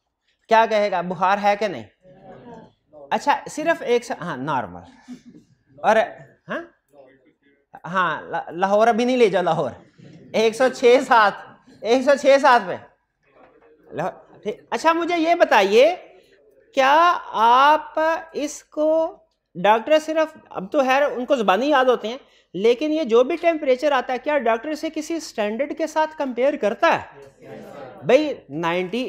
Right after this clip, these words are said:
Speaker 1: एट पे भी तो टेम्परेचर तो है ना, कुछ ना कुछ, नाइंटी एट भी, लेकिन नाइंटी एट नॉर्मल है, ठीक है,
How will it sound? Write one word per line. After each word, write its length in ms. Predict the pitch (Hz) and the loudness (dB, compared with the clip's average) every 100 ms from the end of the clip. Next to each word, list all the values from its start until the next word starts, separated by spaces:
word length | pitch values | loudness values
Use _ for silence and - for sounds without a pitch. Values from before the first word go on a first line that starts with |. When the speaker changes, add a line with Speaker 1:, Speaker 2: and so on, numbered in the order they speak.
| - | -2
Speaker 1:
एट 340 | 190 208 240 | 0 0 0
पे 100 | 302 | -2
भी 340 | 330 349 359 233 | 2 2 2 -2
तो 360 | - _ - | -8 _ 0
टेम्परेचर 580 | 269 277 262 254 262 370 | 4 4 6 6 6 4
तो 120 | 370 | 6
है 160 | 302 311 | 6 6
ना, 80 | 427 | 4
कुछ 200 | 370 294 | 2 0
ना 100 | 349 | 0
कुछ, 140 | 311 | 0
नाइंटी 340 | 285 254 262 277 | 2 2 6 6
एट 120 | 247 | 6
भी, 180 | 202 147 - - - | 6 0 -2 -18 -4
लेकिन 280 | 202 240 320 | -2 -2 -2
नाइंटी 380 | 262 226 233 277 | -4 -6 -6 -6
एट 160 | 349 349 | -6 -6
नॉर्मल 500 | 254 165 170 147 90 | -6 -4 -4 -6 -8
है, 60 | - _ _ _ _ _ _ _ _ _ _ - | -16 _ _ _ _ _ _ _ _ _ _ -10
ठीक 140 | 165 | -6
है, 140 | 277 | -2